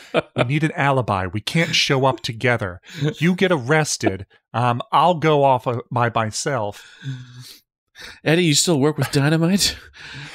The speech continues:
Speaker 2: "Eddie, have you ever seen strangers on a train?" <laughs> "No?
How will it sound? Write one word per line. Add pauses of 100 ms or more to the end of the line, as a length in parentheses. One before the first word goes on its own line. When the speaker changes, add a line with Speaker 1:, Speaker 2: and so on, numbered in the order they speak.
(220)
Speaker 2:
"Eddie,
have
you
ever
seen
strangers
on
a
train?" (600)
<laughs>
"No?